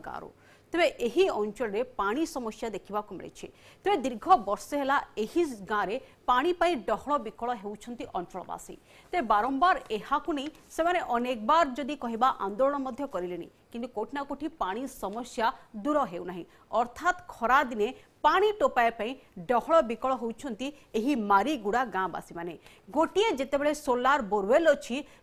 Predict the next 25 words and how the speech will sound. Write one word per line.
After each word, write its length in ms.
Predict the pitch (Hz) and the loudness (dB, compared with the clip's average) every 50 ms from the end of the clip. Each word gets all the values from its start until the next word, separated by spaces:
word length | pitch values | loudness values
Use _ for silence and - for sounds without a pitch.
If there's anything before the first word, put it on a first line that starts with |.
| - - | -18 -2
ସେଠାରେ 400 | - 311 285 277 - 320 381 403 349 262 220 | 0 2 2 2 0 -2 -2 0 0 0 -2
ଲୋକମାନେ 460 | 214 202 - 262 262 269 269 208 220 269 277 - - _ _ - | -2 -2 -2 -2 -2 0 0 -2 -2 -4 -8 -12 -20 _ _ 2
ପାଣି 220 | - 226 233 311 359 349 - | 4 4 4 4 2 0 0
ପାଇଁ 140 | 220 220 277 320 - - _ - 220 226 | -2 -2 -2 -4 -8 -12 _ -6 -2 0
ଲମ୍ବା 320 | 247 247 247 247 233 302 320 302 233 220 | 0 2 2 2 4 4 4 4 2 2
ଲାଇନରେ 360 | 220 220 247 285 269 247 254 233 - | 2 2 2 0 -2 -4 -6 -8 -8
ଛିଡ଼ା 160 | - 190 185 190 | -8 -6 -6 -6
ହେଉଛନ୍ତି। 320 | 180 185 - 202 175 - - _ - 208 | -8 -10 -10 -12 -14 -14 -14 _ 0 0
ଅର୍ଥାତ୍ 360 | 226 233 - 294 277 269 277 - - - - - 208 220 | 0 0 2 2 2 2 2 0 -6 -20 -8 -4 2 6
ରାତି 340 | 269 277 311 - - - 466 440 311 | 8 8 6 6 4 0 0 2 2
ଦିଟାରୁ 380 | 277 339 349 - 359 320 233 349 - - - _ - - | 2 2 4 6 6 6 6 2 -2 -8 -14 _ -12 -4
ସେମାନେ 380 | - 285 277 285 294 311 247 240 302 320 - - _ _ - | -2 0 2 2 2 2 2 -2 -4 -6 -8 -14 _ _ 4
ପାଣି 220 | 269 262 277 339 381 359 254 220 | 4 6 6 4 4 2 4 2
ବାଲ୍ଟିଏ 320 | 214 214 220 - 269 302 311 - | 2 2 0 -2 -4 -4 -2 -2
ପାଇଁ 120 | 254 254 302 285 - _ - 214 | -4 -4 -6 -8 -12 _ -4 0
ଲମ୍ବା 300 | 226 226 226 240 240 277 277 262 214 | 0 2 2 2 2 2 2 2 2
ଲାଇନରେ 360 | 208 214 254 269 233 254 285 277 - | 0 0 0 -2 -2 -4 -4 -6 -8
ଛିଡ଼ା 180 | - 233 214 214 214 | -8 -4 -2 -2 -2
ହେବାକୁ 280 | 226 208 226 170 - - - - | 0 -2 -4 -4 -4 -8 -14 -12
ପଡ଼ୁଛି। 340 | - - 175 - - 220 - - - _ - _ _ - | -12 -12 -14 -12 -12 -12 -12 -12 -16 _ -20 _ _ 0
ତ 20 | 269 254 - 247 | 0 2 2 2
ଅନ୍ୟ 180 | 233 226 269 339 349 311 208 | 0 0 4 4 4 4 4
ବୋରୱେଲ 240 | 196 202 208 226 269 277 269 | 0 0 0 -2 0 0 -2
ମଧ୍ୟ 160 | 277 277 302 285 | 0 0 0 0
ରହିଛି, 300 | 277 277 269 269 - 302 | 0 0 -2 -4 -6 -8